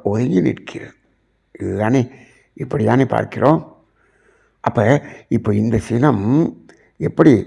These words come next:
பரிணாமம் எடுத்து வந்திருக்கிறது? எப்படி தேவைக்காக எழுந்த சினம் இப்பொழுது தேவையில்லாமல் அது எழுந்து நிற்கிறது என்று சொன்னால், அது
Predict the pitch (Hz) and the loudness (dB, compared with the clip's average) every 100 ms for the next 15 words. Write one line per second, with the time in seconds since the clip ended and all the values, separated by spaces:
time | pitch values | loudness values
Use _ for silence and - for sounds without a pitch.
0 | - - - 117 170 202 196 190 156 - | -10 -8 2 4 6 6 6 6 4 4
1 | 147 131 123 107 113 95 117 117 107 95 | 2 2 0 -2 -4 -2 -2 0 -2 -4
2 | - 127 143 151 - 139 120 117 110 120 | 4 6 6 4 4 4 4 2 2 0
3 | 123 117 127 156 156 - 123 127 - - | 0 -2 -2 0 0 0 0 0 -2 0
4 | 127 147 160 135 117 101 90 73 131 170 | 2 4 4 2 2 2 4 2 2 0
5 | - - - _ _ _ _ _ _ - | 0 -8 -20 _ _ _ _ _ _ 4
6 | 151 120 123 165 - - _ - 151 160 | 6 6 6 2 0 -16 _ 4 6 6
7 | 131 123 135 123 117 107 104 - 147 123 | 4 2 2 4 2 0 -2 0 2 4
8 | 104 107 135 | 2 0 -2